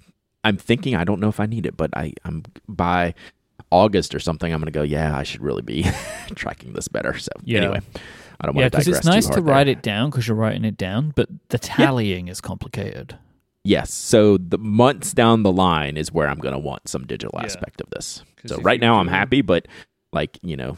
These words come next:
Speaker 1: a few months from now, I'm gonna be like, "Uh, what was I doing? How much is," you know,
Speaker 2: Again,
Speaker 1: anyway.
Speaker 2: like, data that's written down like that, that you wanna try and extrapolate information from is not super
Speaker 1: Mm-hmm.
Speaker 2: helpful. Like, it's easier
Speaker 1: Yep.
Speaker 2: when, when the computer can do it for you. It's what computers
Speaker 1: Yeah.
Speaker 2: are good at.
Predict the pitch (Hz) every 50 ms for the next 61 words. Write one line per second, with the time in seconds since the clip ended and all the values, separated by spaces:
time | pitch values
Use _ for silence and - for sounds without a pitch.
0 | _ _ - - - 95 90 82 82 - - - 87 87 87 87 95 98 95 90
1 | 85 85 82 80 76 78 73 71 71 - 64 80 82 78 78 85 90 95 110 107
2 | 104 104 104 92 110 113 113 117 117 104 87 87 85 95 98 - - 90 90 92
3 | - - - 82 76 58 - - _ _ _ - 131 127 135 123 117 117 117 -
4 | - _ _ _ - - 135 143 170 170 - 147 131 135 - - - 123 120 -
5 | - 110 104 101 98 98 101 110 120 120 - 120 127 135 135 - - 90 92 104
6 | 101 98 101 101 101 98 - - 101 95 95 95 95 98 104 104 - - 101 95
7 | 92 - 98 98 90 67 101 - - 98 92 92 95 - - 113 - 127 123 127
8 | 127 113 - - - - - - - - - 98 101 107 98 90 - - 107 107
9 | 107 _ - - 110 - - 104 110 107 101 95 98 98 98 95 95 95 95 98
10 | 87 - _ - - 110 98 95 95 95 - 101 - - - - 120 - - -
11 | - - - - - - - 160 127 123 - - - - 107 104 107 107 87 92
12 | 95 - - 87 98 101 98